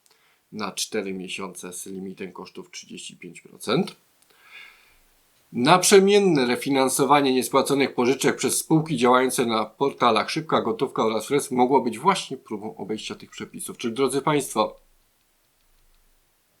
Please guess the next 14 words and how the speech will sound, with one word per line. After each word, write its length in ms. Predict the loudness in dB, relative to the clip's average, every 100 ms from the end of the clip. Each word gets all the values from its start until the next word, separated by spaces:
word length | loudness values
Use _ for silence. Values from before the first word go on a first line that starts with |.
| -8
przepisy 480 | -6 -6 -6 -4
jedno, 520 | -2 -2 -4 -4 -6 -6 _ _ _ _ _ _ _ _ _ _ _ _ _ _ _ _ _ _ _ _ _ _ _
a 120 | 2 2
próba 400 | 6 6 6 4
wydymania 540 | 2 0 -4 -4 -4
nas 220 | -2 -2
drugie. 460 | 0 0 0 -6 -12 _ _ _ _ _ _ -20 -20 _
Tak 200 | 2 4
czy 140 | 4
inaczej, 540 | 6 6 4 2 -6 -10 0
pan 280 | 0 0 -4 _ _ 0
prezes 420 | 2 2 0 -2
U-, 200 | -6 -6 0
uokiku 680 | 4 4 0 -6 -6 -8